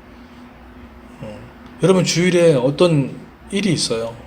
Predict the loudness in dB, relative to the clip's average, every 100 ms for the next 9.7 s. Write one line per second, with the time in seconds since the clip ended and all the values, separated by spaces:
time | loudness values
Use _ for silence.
0 | -20 -20 -16 -8 -4 2 4 6 6 4
1 | 2 -4 -10 -8 -10 -8 -8 -4 -4 -2
2 | -4 -6 -10 -10 -12 -10 -12 -14 -18 -20
3 | -20 -20 -20 -20 -20 -8 0 2 4 4
4 | 2 -2 -4 -6 -6 -10 -10 -10 -12 -14
5 | -14 -18 -20 -20 -20 -20 -20 -20 -20 -20
6 | -18 -2 2 4 2 0 -2 -4 -6 -10
7 | -12 -14 -14 -16 -20 -20 -20 -20 -20 -20
8 | -20 -20 -20 -20 -20 -20 -20 -18 -4 2
9 | 2 4 2 0 -4 -10 -10